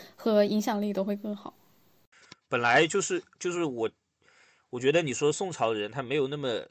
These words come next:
Speaker 2: 前卫的性别观念，他不讲求性别平等，我觉得可以理解，没指望你有多么前卫的一个表现，对不对？但是就是你那些不主动施加于女性身上的一些理解、一些调侃、一些暴力，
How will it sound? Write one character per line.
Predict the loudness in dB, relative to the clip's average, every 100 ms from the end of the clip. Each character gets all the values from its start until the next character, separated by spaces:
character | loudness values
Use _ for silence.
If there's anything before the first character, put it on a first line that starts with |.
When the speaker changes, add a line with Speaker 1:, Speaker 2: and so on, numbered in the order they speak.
| _ -20
Speaker 2:
前 | -12 -10
卫 | -2 -2 0
的 | -2
性 | -6 -2
别 | 0
观 | 2 0 0
念， | -6 -8 -16 _ _
他 | -6
不 | -4
讲 | -2 -2
求 | -2
性 | -4 0
别 | -2
平 | -2 -4
等， | -4 -6
我 | -8
觉 | -4 -2
得 |
可 | -2 -6
以 | -6
理 | -8 -14
解， | -12 -12 -14 _
没 | -2 -2
指 | -4 -8
望 | 0 0 0
你 | -8 -18 _ -8
有 | -6
多 | -4 -2
么 | -2
前 | -4 -2
卫 | -2
的 | -2
一 |
个 | -4
表 | -6 -8 -8
现， | -6 -4 -4
对 | -10 -12
不 |
对？ | -12 -14 -18 -20 -2
但 | 0
是 | 2
就 | 2 2
是 | 6 4 4 -2 -14 -14 -18 -20 _ _ _ -12
你 | -6 0
那 | 2
些 | 4 2 2
不 | -4 -8 -8
主 | -8 -2
动 | 0
施 | 0 -6 2
加 | 4
于 | 4 0
女 | -8
性 | -10 -10
身 | -8 -4
上 | -4 -4
的 | -6
一 | -6
些 | -8 -4 -2 -2 -4 -10 _ -18
理 | -14 -10 -8 -6
解、 | -4 -6 -8
一 | -10
些 | -2 -2
调 | -2 0 0
侃、 | 0 -2
一 |
些 | -2 2
暴 | 2 2
力， | -2